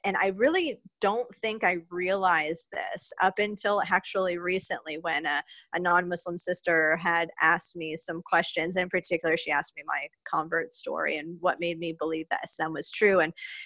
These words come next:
and, um, I remember explaining to her my convert story. And I, I honestly think that it wasn't really until then that I realized that even two thousand years later, like, it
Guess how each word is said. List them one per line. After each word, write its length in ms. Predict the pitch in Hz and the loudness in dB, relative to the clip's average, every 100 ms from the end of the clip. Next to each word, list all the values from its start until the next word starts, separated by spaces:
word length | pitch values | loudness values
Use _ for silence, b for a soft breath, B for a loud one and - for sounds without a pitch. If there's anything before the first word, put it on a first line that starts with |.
| - | -2
and, 260 | 170 170 175 | 0 4 6
um, 220 | 165 165 180 | 6 6 4
I 60 | |
remember 460 | 196 185 175 170 160 | 2 2 2 4 4
explaining 600 | 156 - - 208 208 196 | 2 -4 -4 -2 -2 -2
to 100 | 196 | -2
her 180 | 190 170 | 0 0
my 160 | 160 160 | -2 -2
convert 300 | 214 240 240 | 0 0 0
story. 300 | - 190 165 | 0 2 2
And 100 | 190 | 0
I, 40 | 196 - 196 196 190 | -2 -2 -4 0 4
I 40 | |
honestly 600 | 202 277 269 - 196 190 - | 4 2 -2 -2 -4 -4 -4
think 180 | 190 196 | -4 -2
that 140 | 180 - | -4 -2
it 80 | 190 | -2
wasn't 320 | 214 233 277 | 0 0 2
really 260 | 285 226 196 | 2 2 0
until 340 | 190 - 196 | -2 0 0
then 280 | 170 165 185 | 2 0 2
that 100 | 175 | 0
I 140 | 170 175 170 | 0 -4 -2
realized 840 | 185 214 185 - - - - _ B B _ | 0 2 0 -2 -4 -8 -12 _ B B _
that 420 | 196 180 165 156 - _ _ _ _ _ | 4 4 4 0 -6 _ _ _ _ _
even 680 | - 254 269 196 151 147 180 - _ _ _ - | -6 -4 0 -2 -4 -10 -16 -20 _ _ _ -8
two 160 | 226 | -4
thousand 400 | 220 220 220 220 202 | 0 2 2 -2 -4
years 280 | 196 190 - | -4 -4 -6
later, 560 | 175 175 160 135 - 190 _ | -8 -4 -4 -4 -6 -12 _
like, 240 | 165 160 - _ _ _ _ | -4 -4 -6 _ _ _ _
it 180 | - 220 | 2 2